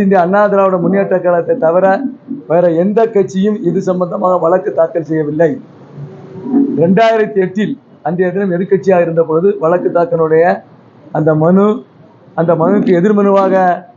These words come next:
அன்றைய தினம் இருந்த காங்கிரஸ் கவர்மெண்ட் கச்சத்தீவு ஸ்ரீலங்காக்காக சொந்தம் என்பதை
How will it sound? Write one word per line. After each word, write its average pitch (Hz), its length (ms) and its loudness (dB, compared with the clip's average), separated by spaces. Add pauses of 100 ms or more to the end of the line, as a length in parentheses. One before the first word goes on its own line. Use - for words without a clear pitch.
(460)
அன்றைய 190 280 0
தினம் 196 220 0
இருந்த 185 160 0 (120)
காங்கிரஸ் 190 360 0
கவர்மெண்ட் 185 380 0 (460)
கச்சத்தீவு 185 560 2 (680)
ஸ்ரீலங்காக்காக 180 880 0
சொந்தம் 180 280 0
என்பதை 175 280 0